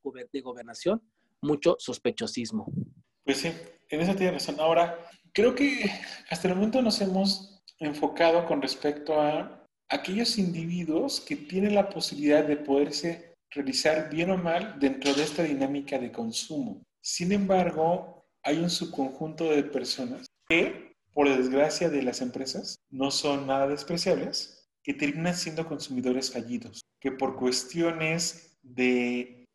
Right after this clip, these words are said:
Speaker 2: recursos socioeconómicos no pueden consumir. Y entonces eso genera un problema porque se convierten en las parias. Y, y eso lo plantea de manera muy detallada Bauman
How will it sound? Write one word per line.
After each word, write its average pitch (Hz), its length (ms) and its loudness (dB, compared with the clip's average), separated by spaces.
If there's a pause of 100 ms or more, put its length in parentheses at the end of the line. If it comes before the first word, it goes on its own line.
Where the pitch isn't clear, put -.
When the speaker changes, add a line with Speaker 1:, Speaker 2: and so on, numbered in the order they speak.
(120)
Speaker 2:
recursos 170 680 0
socioeconómicos 139 960 -4
no 139 240 -6
pueden 170 360 -4
consumir. 127 680 -8 (220)
Y 151 160 -4
entonces 180 680 -2
eso 165 200 -6
genera 151 260 -4
un 151 120 -8
problema 139 420 -2
porque - 220 -12
se - 100 -8
convierten 127 460 -6
en 123 100 -8
las 107 200 -6
parias. - 760 -6 (180)
Y, 185 300 2
y 185 40 10
eso 190 200 8
lo 247 100 4
plantea 165 760 4 (420)
de 135 120 2
manera 151 480 2
muy 151 240 0
detallada 151 500 4
Bauman 147 720 2